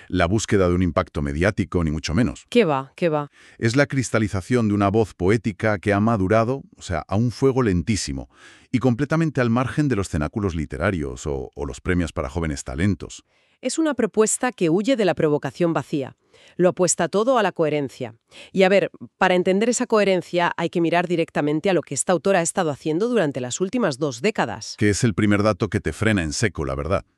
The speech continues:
Speaker 2: Ya te digo. Mia Reig, nacida en Gandía, en la comarca de la Safor, publica su primer libro en dos mil veintiséis. La pregunta inmediata, casi cínica, que se hace cualquiera es, eh,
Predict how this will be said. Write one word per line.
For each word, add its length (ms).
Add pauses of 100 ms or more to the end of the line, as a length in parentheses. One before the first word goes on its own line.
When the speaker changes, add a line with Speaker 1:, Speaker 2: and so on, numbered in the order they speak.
Speaker 2:
Ya 180
te 120
digo. 340 (540)
Mia 300
Reig, 360 (120)
nacida 440
en 80
Gandía, 640
en 120
la 100
comarca 320
de 80
la 100
Safor, 460 (400)
publica 420
su 180
primer 320
libro 280
en 80
dos 180
mil 180
veintiséis. 720 (500)
La 120
pregunta 380
inmediata, 640
casi 260
cínica, 480
que 120
se 120
hace 140
cualquiera 500
es, 220 (500)
eh, 240